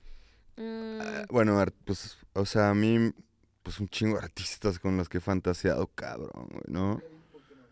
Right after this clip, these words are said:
Speaker 2: Avril Lavigne es imposible, pues, porque no la voy a conocer nunca,
Speaker 1: Y
Speaker 2: güey.
Speaker 1: está con Taiga.
Speaker 2: Dice que, dicen que todos estamos a
Speaker 1: Ocho.
Speaker 2: siete, a siete personas de conocer
Speaker 1: ¿Siete u
Speaker 2: a
Speaker 1: ocho?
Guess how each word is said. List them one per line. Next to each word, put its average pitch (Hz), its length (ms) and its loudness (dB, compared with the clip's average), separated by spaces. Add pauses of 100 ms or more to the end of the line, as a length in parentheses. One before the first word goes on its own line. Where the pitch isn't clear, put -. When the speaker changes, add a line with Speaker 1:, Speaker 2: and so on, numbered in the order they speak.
(1000)
Speaker 2:
Avril 135 280 8
Lavigne 185 240 8
es 175 80 4
imposible, 160 480 6
pues, 165 140 0
porque 107 220 -4
no 110 120 -2
la 120 80 4
voy 135 140 10
a 127 40 4
conocer 113 400 2
nunca, 110 400 4
Speaker 1:
Y 107 60 4
Speaker 2:
güey. 98 200 2
Speaker 1:
está 95 140 2
con 226 140 -4
Taiga. 202 280 -6 (2500)
Speaker 2:
Dice 95 240 -8
que, 92 280 0 (1500)
dicen 107 280 -4
que 117 80 0
todos 117 200 4
estamos 120 360 4
a 107 420 6
Speaker 1:
Ocho. 107 60 0
Speaker 2:
siete, 104 400 4
a 107 80 -2
siete 110 260 0
personas 107 400 2
de 104 80 2
conocer 90 340 0
Speaker 1:
¿Siete 95 200 6
u - 40 6
Speaker 2:
a 95 160 4
Speaker 1:
ocho? 196 220 -6